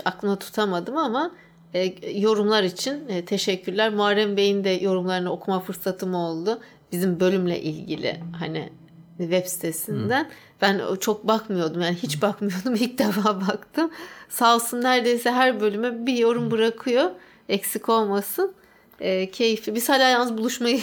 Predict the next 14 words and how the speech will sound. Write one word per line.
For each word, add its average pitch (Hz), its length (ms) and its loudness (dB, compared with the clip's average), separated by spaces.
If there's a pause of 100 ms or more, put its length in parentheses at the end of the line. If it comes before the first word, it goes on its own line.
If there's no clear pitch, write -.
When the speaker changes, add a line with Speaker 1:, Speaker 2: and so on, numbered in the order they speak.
Speaker 1:
<laughs> 175 100 -2
yapamadık. 214 580 0 (220)
Speaker 2:
Evet. 147 300 6
Speaker 1:
Sürüncemede 311 500 6 (100)
Speaker 2:
Şöyle 269 180 6
Speaker 1:
kaldı. 233 80 8
Speaker 2:
yapalım. 185 460 2 (480)
Sanırım 120 500 0
iki - 180 -10
sene 117 280 0
oldu 117 500 0
son 107 280 -4
buluşmamızdan 104 720 -10
sonra. 101 460 -10